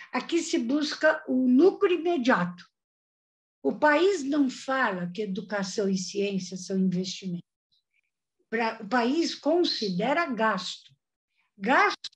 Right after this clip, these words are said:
pra mim, é uma coisa, investimento é outra. Investimento tem retorno. Então, não consegui, eu,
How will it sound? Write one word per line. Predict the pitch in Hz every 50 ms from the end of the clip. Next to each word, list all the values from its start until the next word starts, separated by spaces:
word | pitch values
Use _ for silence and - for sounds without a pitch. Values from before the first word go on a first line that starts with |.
| _ - 185 185
pra | 190 180 180 170 165
mim, | 175 190 233 277 330 302 214 175 180 - - _ _ _
é | - 180
uma | 190 208 240 294 339 -
coisa, | - 247 214 180 160 143 135 - - _ _
investimento | - 196 196 175 170 175 175 - - 190 170 165 165 170 175 262
é | 285
outra. | 302 233 143 139 - _ _ _ -
Investimento | 180 185 185 - 220 220 247 254 -
tem | - 294 269
retorno. | 247 302 311 311 - 196 160 147 147 135 - _ _ _ _ _ _ _ _ _ _ _ _ _ _ _ _ _ _ _ -
Então, | 269 - - - 277 262 214 - - - _ _ _ _ _ -
não | 254 277 330 381 453 427 - -
consegui, | - 311 294 285 262 - - - 226 214 185 175 170 185 240 285 294 226 180 180 - _
eu, | 233 233 240 240 247 -